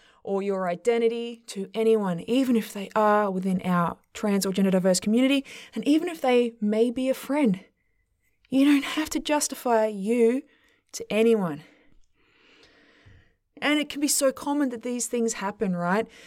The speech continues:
I am very, very certain that I am not the only person within the trans or gender diverse community who has been on the receiving end of lateral violence.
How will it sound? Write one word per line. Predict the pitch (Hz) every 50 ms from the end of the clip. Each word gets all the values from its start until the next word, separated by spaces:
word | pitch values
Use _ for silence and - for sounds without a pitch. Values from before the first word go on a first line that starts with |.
| - - - - -
I | - 233 254
am | 254 247 233 233 226
very, | 202 196 208 233 233 233 226 220 220 208
very | 202 208 233 233 233 226 214 208
certain | 202 196 - 196 190 - - 190 185 180 - _ - - - - _ _
that | - -
I | - 262 262 254
am | 262 233 214 202 190 190 190 202
not | 214 214 214 208 - _ _ _ _ _ _ _ _ _ _ -
the | 202 -
only | - 208 214 214 214 208 208 202
person | 208 - 202 190 196 190 - 202 185 185 185 180 - -
within | 185 190 196 202 202
the | 196 185
trans | 185 - 196 190 185 185 180
or | 175 165
gender | 165 196 208 208
diverse | 214 202 202 196 185 -
community | - 196 185 180 175
who | 214
has | 233 226 214
been | 220 233 233 233
on | 226
the | 220 214
receiving | 208 202 - - 233 240 254 240 226 226
end | 233 226 208 196 190
of | 185 180 170 175 -
lateral | 175 175 175 170 180 190 185 185 180
violence. | 170 165 156 160 160 156 - - - - - - -